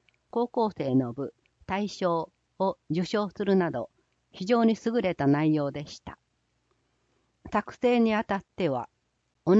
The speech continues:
じ塾生であった会社員の人から、事業計画の作成方法を学ぶなど、横のつながりが広がることで、地域活性化の面でも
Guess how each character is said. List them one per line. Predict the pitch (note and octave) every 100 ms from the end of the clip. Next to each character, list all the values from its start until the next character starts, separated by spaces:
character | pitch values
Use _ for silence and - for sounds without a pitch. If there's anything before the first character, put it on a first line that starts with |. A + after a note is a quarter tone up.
| A#3
じ | G#3+
塾 | F3+ G#3 A#3
生 | A#3 A3
で | G3+ G#3
あ |
っ | G#3+ _
た | A2+ D#2+ _
会 | A#3 A3+
社 | G#3+ G#3+
員 | F3+ C#3+
の | C3
人 | - -
か | D3+ A#2+
ら、 | B2 - _ _ _ -
事 | D#3+ G#3
業 | B3
計 | A#3 B3 G3
画 | D3+ -
の | C#3 C#3
作 | F3+ -
成 | - A3 A3+
方 | - G3
法 | D3 C3 B2+
を | B2 -
学 | E3+ F3
ぶ | D#3+
な | D#3 D3+
ど、 | A2 - _ _ _ _ _
横 | - G3 A#3
の | A#3
つ | A3 G#3
な | G#3
が | G3+
り | G3+
が | G3+
広 | G3 G3 G#3+
が | G3+
る | G3
こ | F#3 F#3
と | D#3
で、 | B2+ A#2 - _ _ _
地 | C#4 C4+
域 | - F3
活 | F3 F3 -
性 | A3+
化 | -
の | G#3+ G#3+
面 | G#3+ F3
で | C3+
も | C3+ C3+